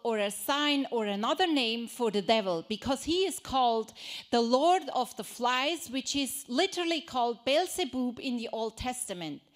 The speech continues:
So what does it mean for us today? The meaning is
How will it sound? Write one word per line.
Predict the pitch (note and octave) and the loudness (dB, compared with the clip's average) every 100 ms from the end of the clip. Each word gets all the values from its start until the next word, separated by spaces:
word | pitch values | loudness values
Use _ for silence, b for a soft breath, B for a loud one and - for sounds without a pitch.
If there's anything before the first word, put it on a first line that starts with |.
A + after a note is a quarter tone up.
| B B B | B B B
So | - | 0
what | D4 D#4+ | 2 4
does | F#4 F#4+ G#4 | 2 0 -2
it | F4 | 0
mean | D#4 D4 | 0 0
for | - C4+ - | 0 -2 0
us | C#4+ D4 - | -2 -2 -6
today? | C4+ G#3 C4 G#3+ F3+ A3+ B B B | -6 0 2 2 -2 -6 B B B
The | C4 | 4
meaning | C#4+ G4 G4+ D#4+ C4 | 6 4 4 0 0
is | C4 D4+ D4 | 0 -2 -2